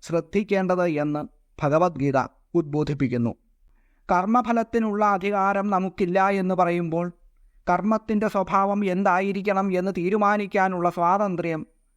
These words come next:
നമുക്കുണ്ട്. എങ്കിലും കർമ്മത്തിൻ്റെ ഫലം എങ്ങനെയായിരിക്കും എന്നും അത് എങ്ങനെ നമ്മുടെ ജീവിതത്തെ ബാധിക്കും എന്നും നിശ്ചയിക്കുന്ന ഘടകം അതിൻ്റെ സ്വഭാവം തന്നെയായിരിക്കും എന്നാണ്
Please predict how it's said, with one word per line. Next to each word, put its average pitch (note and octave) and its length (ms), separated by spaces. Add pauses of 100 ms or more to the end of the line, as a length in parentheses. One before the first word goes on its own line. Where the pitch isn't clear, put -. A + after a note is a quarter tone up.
നമുക്കുണ്ട്. C#3+ 540 (400)
എങ്കിലും D3 480 (560)
കർമ്മത്തിൻ്റെ D#3+ 520
ഫലം E3 280 (340)
എങ്ങനെയായിരിക്കും G3 960
എന്നും F3 260 (300)
അത് F3+ 240
എങ്ങനെ G#3 300
നമ്മുടെ G3 360
ജീവിതത്തെ F#3+ 480
ബാധിക്കും G3 560
എന്നും F#3 260
നിശ്ചയിക്കുന്ന F#3 800 (1500)
ഘടകം D3 380 (520)
അതിൻ്റെ E3 340 (180)
സ്വഭാവം F3+ 540
തന്നെയായിരിക്കും E3 800
എന്നാണ് C#3+ 420